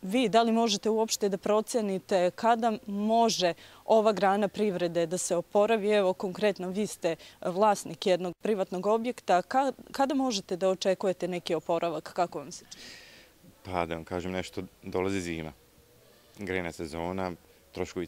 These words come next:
Speaker 2: će biti veći, e, znači jedino na proleće i, i sledeće leto koje bude došlo, tad bi mogli, trebalo, ili trebalo da osetimo ukoliko se ovaj,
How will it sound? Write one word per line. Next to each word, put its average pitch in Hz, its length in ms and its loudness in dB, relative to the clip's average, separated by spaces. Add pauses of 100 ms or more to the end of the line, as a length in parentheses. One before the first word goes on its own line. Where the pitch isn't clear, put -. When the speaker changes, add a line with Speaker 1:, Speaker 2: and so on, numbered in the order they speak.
(180)
Speaker 2:
će - 120 -12
biti - 260 -12
veći, 95 420 -4 (540)
e, 80 340 -6
znači 90 300 -10
jedino 92 380 -4 (240)
na 95 80 -8
proleće 90 580 -4
i, 82 380 -8
i - 380 -12
sledeće 80 600 -12 (300)
leto 82 260 -8 (120)
koje 80 260 -10 (540)
bude 80 200 -12
došlo, 82 520 -8 (720)
tad 87 140 -2
bi 80 100 -12
mogli, 82 320 -8
trebalo, 82 400 -10 (200)
ili 90 280 -8 (260)
trebalo 90 320 -6
da 90 100 -4
osetimo 90 440 -6
ukoliko 95 480 -4 (260)
se - 180 -8
ovaj, 82 220 -2